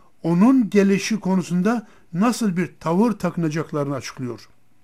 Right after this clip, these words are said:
Efendisi geldiğinde atandığı görevi yerine getiren uşağa ne mutlu. Doğrusu size derim ki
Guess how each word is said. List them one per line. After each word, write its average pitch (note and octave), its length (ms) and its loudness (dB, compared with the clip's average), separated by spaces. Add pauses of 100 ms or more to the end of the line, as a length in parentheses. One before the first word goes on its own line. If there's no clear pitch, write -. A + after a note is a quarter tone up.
(460)
Efendisi D3+ 440 -4
geldiğinde D3 720 0 (720)
atandığı F#3+ 600 2
görevi F#3 460 2
yerine F3+ 300 2
getiren F3+ 480 -2
uşağa F#3 580 0
ne F3 240 0
mutlu. C#3+ 460 -2 (400)
Doğrusu E3 420 -2
size D3+ 280 -6
derim D3 220 -2
ki A3 260 0